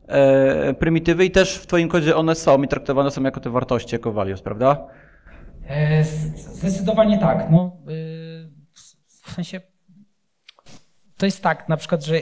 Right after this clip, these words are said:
Speaker 2: jeżeli mamy jakiś bardzo skomplikowany obiekt i na przykład możemy z niego skorzystać funkcyjnie na tej zasadzie, że wszystkie metody, które w nim będą, mogą po prostu działać funkcyjnie. Ale też, tak jak pokazałem, no, jeżeli chcemy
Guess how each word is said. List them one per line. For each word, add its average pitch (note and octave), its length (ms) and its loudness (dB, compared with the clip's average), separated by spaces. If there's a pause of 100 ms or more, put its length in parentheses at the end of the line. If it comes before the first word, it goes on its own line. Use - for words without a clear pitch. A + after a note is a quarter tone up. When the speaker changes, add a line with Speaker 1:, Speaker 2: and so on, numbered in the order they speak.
(180)
Speaker 2:
jeżeli D#3+ 360 -2
mamy F#3+ 240 6
jakiś E3 200 -2
bardzo E3+ 300 0
skomplikowany D#3+ 640 0
obiekt A#2+ 540 -4
i A#2+ 120 -6
na C3+ 120 0
przykład - 520 -6 (220)
możemy E3+ 300 4
z D3+ 100 -2
niego D#3+ 220 0
skorzystać D#3 500 -4
funkcyjnie D3 680 0 (240)
na D3 80 -2
tej D#3+ 140 -4
zasadzie, D3 520 -2 (220)
że D3 120 -4
wszystkie - 400 -2
metody, D#3 480 2
które C3+ 260 -4
w B2 60 -6
nim C#3+ 180 4
będą, C#3+ 460 2 (280)
mogą F#3 500 0
po E3+ 80 -6
prostu E3+ 280 -6
działać D3+ 260 -2
funkcyjnie. A#2+ 640 -4 (320)
Ale C#3+ 180 0
też, - 420 -2 (240)
tak E3 160 -2
jak D3+ 140 0
pokazałem, C#3+ 580 0
no, C#3+ 140 2
jeżeli D3+ 460 0 (100)
chcemy D#3+ 640 2